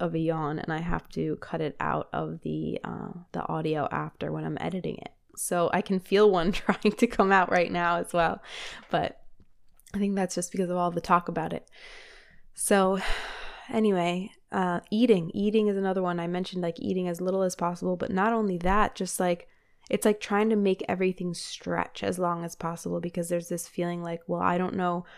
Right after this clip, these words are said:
when I'm gonna get what I need again, and so I wanna make sure that I don't need too much because I don't want to be a burden." And that's a really confusing thing to navigate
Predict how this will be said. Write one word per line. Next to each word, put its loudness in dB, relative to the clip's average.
when 2
I'm -2
gonna -4
get -4
what 2
I 2
need -4
again, -2
and -4
so -2
I -2
wanna -2
make -6
sure 0
that 0
I 0
don't -2
need 2
too 0
much 2
because -6
I 2
don't 0
want -2
to 0
be 6
a 8
burden." 0
And 4
that's 4
a 2
really 4
confusing 0
thing 0
to -6
navigate -4